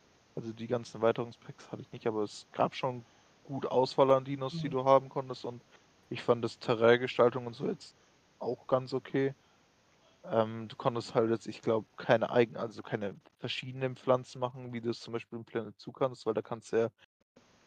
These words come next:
Speaker 1: Magnolien, violette Stiefmütterchen, blaue Stiefmütterchen und sowas auswählen, sag ich jetzt mal.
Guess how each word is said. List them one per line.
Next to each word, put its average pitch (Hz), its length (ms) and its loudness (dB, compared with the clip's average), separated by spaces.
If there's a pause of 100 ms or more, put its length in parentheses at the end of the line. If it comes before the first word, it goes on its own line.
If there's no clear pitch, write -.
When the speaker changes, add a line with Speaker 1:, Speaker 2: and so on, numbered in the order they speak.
(160)
Speaker 1:
Magnolien, 127 1500 6
violette 135 520 8
Stiefmütterchen, 127 1400 4
blaue 127 380 12
Stiefmütterchen 123 920 0
und 123 140 -6
sowas 120 280 6
auswählen, 127 680 2
sag 127 160 6
ich 123 120 -2
jetzt - 220 0
mal. 135 200 0